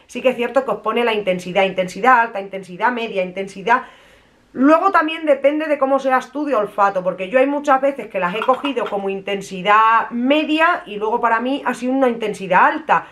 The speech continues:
y otras que he cogido, entonces, bueno, yo os puedo decir que tiene una intensidad así sin encender, media tirando a alta,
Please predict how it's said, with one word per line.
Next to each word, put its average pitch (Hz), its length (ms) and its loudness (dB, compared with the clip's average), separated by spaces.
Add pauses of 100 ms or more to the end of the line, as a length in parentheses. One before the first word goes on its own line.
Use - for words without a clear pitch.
(140)
y 240 140 2
otras 269 240 4
que 262 180 0
he 254 80 -2
cogido, 247 520 -2 (180)
entonces, 262 560 0
bueno, 180 260 -2
yo 180 160 0
os 247 60 -6
puedo 285 160 4
decir 269 440 -4 (1080)
que 240 100 4
tiene 294 240 6
una 277 160 4
intensidad 254 720 2
así 214 260 -4
sin 226 220 -12
encender, 214 720 -2
media 240 500 4
tirando 214 420 0
a 233 100 6
alta, 302 460 -2